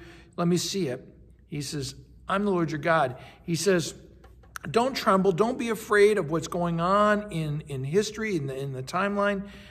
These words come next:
because I've told you all along, you're gonna be my people. I'm gonna take care of you. I am the rock."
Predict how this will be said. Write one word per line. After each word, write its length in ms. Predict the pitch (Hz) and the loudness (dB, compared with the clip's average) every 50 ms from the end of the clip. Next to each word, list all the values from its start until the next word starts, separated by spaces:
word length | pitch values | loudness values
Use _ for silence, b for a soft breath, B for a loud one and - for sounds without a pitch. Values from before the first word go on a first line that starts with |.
| B B B B | B B B B
because 260 | 175 165 - 202 185 | -4 2 2 4 4
I've 260 | 208 220 208 208 208 | 4 2 0 -2 -6
told 260 | - - 220 233 202 185 | -10 -6 -6 -4 -2 0
you 120 | 208 196 | 0 0
all 160 | 185 190 202 | 2 2 0
along, 380 | 208 202 202 214 214 196 175 160 | 0 0 2 4 4 4 4 2
you're 140 | 165 185 170 | 2 2 2
gonna 240 | 160 196 202 208 | 2 0 -2 -2
be 140 | 185 202 196 | -2 0 0
my 200 | 190 190 185 185 | 0 0 0 0
people. 360 | - - - 190 160 170 151 135 | -2 -4 -6 -6 -4 -4 -2 -2
I'm 120 | 151 170 190 | 0 0 0
gonna 180 | 196 190 185 | 0 -2 -2
take 240 | 185 - 196 185 - | -2 -2 -2 -2 -4
care 260 | - - 196 196 190 | -4 -4 0 0 0
of 120 | 180 135 127 | 0 -2 -4
you. 260 | 123 113 113 113 113 B B B B B B B B B | -6 -8 -8 -10 -14 B B B B B B B B B
I 220 | - 165 190 214 233 | 2 4 4 4 4
am 240 | 226 208 202 202 185 | 2 0 0 0 0
the 100 | 190 180 | 0 -2
rock." 580 | 151 139 147 156 139 135 127 - - - - | -2 0 0 0 0 0 -2 -6 -8 -14 -16